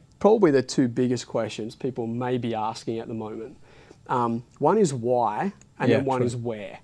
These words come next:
Speaker 2: Yeah.
Speaker 1: Why God and where? Where is God right
Speaker 2: Where
Speaker 1: now?
Speaker 2: are you?
Speaker 1: You know?
Speaker 2: I, um, we did the, we did a study years ago through the church about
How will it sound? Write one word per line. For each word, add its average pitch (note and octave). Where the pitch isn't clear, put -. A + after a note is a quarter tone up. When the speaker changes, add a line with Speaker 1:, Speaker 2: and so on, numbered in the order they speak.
Speaker 2:
Yeah. A#2+
Speaker 1:
Why F#3
God C#3+
and B2
where? A#2
Where E3+
is E3+
God A2
right B2
Speaker 2:
Where C3+
Speaker 1:
now? C3
Speaker 2:
are D3
you? B2+
Speaker 1:
You D#3
know? C3
Speaker 2:
I, F3+
um, C#3+
we F3
did D3+
the, C3
we D3
did C#3
a A#2
study B2+
years A#2+
ago A#2+
through A#2
the A2+
church B2
about A#2